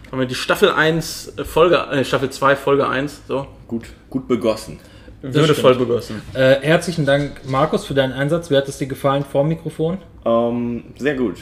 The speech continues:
Speaker 2: Also ich, ich hab Bock auf mehr.
Speaker 1: Sehen wir dich wieder, ja?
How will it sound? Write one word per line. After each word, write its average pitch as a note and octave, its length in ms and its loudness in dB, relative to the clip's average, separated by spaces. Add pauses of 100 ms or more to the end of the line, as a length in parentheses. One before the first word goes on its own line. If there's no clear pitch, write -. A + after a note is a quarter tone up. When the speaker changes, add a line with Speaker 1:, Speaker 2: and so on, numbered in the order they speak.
(200)
Speaker 2:
Also A#2 640 -2 (260)
ich, - 180 -12 (160)
ich - 120 -12
hab - 140 -8
Bock A#2 140 -4
auf G2 140 -6
mehr. F2 240 -10 (300)
Speaker 1:
Sehen D#3+ 180 2
wir E3 80 0
dich C3 140 0
wieder, A#2 240 0
ja? D3+ 140 -4